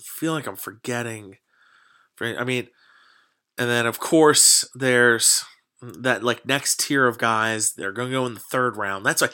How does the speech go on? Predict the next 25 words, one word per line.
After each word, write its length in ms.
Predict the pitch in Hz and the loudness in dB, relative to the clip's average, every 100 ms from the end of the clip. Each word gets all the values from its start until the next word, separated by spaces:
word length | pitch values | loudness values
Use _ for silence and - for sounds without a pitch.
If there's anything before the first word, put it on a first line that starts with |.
| - - - | -6 -20 -4
how 100 | 190 | 0
many 140 | 202 | 0
guys 220 | 175 165 | 2 0
have 100 | 131 | 0
I 80 | 123 | -2
mentioned? 440 | 120 131 123 101 | -2 -2 -4 -4
I'm 160 | 101 107 | -6 -6
only 200 | 120 117 | -8 -6
in 120 | 110 | -10
third 300 | 98 123 107 | -4 -2 -2
round. 320 | 107 107 95 - _ _ _ _ | -2 -4 -6 -14 _ _ _ _
I 60 | |
love 240 | 92 120 147 | 0 2 2
Emmanuel 460 | 151 143 143 139 | 2 2 2 0
Hall's 400 | 131 123 117 113 | 0 2 2 0
game. 420 | - 113 107 104 98 _ _ _ _ | -4 -6 -6 -8 -12 _ _ _ _
He 140 | _ 123 | _ 0
seems 360 | - 143 127 | 0 0 -2
like 120 | 117 95 | -4 -4
a 60 | |
passionate 760 | - - 117 110 - 107 104 98 | -10 -2 0 2 0 -8 -12 -8
veteran 520 | 101 107 107 107 98 | -2 -2 0 -4 -6
type 380 | - 120 117 - | -6 -2 -2 -4
of 180 | 95 - | -14 -14
player. 560 | - 107 113 131 139 | -8 -4 -2 -2 -4